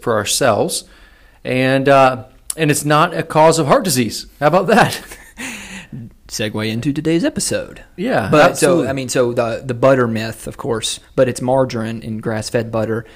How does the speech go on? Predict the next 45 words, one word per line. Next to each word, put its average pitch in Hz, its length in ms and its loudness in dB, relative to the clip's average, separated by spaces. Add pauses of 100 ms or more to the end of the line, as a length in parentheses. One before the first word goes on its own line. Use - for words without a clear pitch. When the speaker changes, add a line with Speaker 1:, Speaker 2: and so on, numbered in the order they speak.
(240)
Speaker 2:
I, 123 400 -2
we 123 160 0
use 156 340 -4
Kerrygold. 120 640 0 (140)
Is 123 120 -4
that 113 100 2
Speaker 1:
Yep. 165 160 -2
Speaker 2:
some 123 120 -2
of 117 40 -6
the 117 60 -6
stuff 113 220 -4
that 110 140 -8
you 123 60 -4
guys 131 120 2
Speaker 1:
Yeah. 247 140 4
Speaker 2:
as 120 140 0
well? 123 260 0
Speaker 1:
Kerrygold's 175 420 2
great, 143 460 -2
right? 117 360 -4
Yep, 180 400 -6
absolutely. 143 560 0
We, 127 320 -4
we 127 140 -4
use 123 280 0
it. 95 240 -4
Mm-hmm. 127 360 -4 (180)
Speaker 2:
I, 113 240 -4
um, 117 320 -8 (200)
<laughs> - 280 -20 (920)
I, 117 200 -4
I 117 160 -4
still 147 240 0
do 120 180 2
sometimes, 107 640 -6 (520)
um, 104 380 -8
but 107 100 -10
people 107 240 -8
always 110 240 -8
used 113 140 -12
to 98 160 -8 (200)
laugh 110 400 -8
hysterically, 107 560 -8
but 107 220 -4
I 113 240 -6